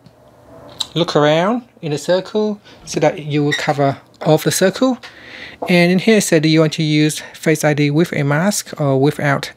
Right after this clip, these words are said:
a mask?" So I'm gonna choose, uh, "Don't use Face I D with a mask." And now tap on Done.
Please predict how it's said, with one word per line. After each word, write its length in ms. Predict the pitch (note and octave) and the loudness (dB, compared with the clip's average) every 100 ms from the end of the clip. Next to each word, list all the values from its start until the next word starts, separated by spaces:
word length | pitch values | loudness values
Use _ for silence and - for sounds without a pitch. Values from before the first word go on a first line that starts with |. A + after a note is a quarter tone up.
| - | -6
a 80 | D#3 | -4
mask?" 340 | E3+ A3 - | -2 -2 -4
So 120 | - | -4
I'm 100 | C#3 | -2
gonna 240 | C#3+ F3 D#3 | 0 0 0
choose, 340 | - D3+ - - - - - - E3 | 0 -2 -2 -10 -16 -16 -16 -10 -4
uh, 100 | C#3 | -2
"Don't 260 | - D#3+ E3+ | 0 0 2
use 300 | E3 G#3+ - | 2 2 -2
Face 340 | - - D3+ | -8 -4 -2
I 120 | D3+ D3 | -2 -2
D 100 | D3 | 0
with 260 | E3 F3 | 0 -2
a 120 | C#3 | -2
mask." 420 | D3+ G3+ G#3+ - - - _ _ _ _ _ _ _ _ _ _ _ - - - - - | -2 -2 -4 -8 -14 -18 _ _ _ _ _ _ _ _ _ _ _ -20 -20 -20 -18 -2
And 360 | F3 D#3+ D#3 | 2 4 4
now 220 | E3 F#3 | 4 2
tap 200 | G3+ - | 0 -2
on 180 | D#3 D3 | -2 -2
Done. 360 | C3+ D#3+ A3 | 0 0 0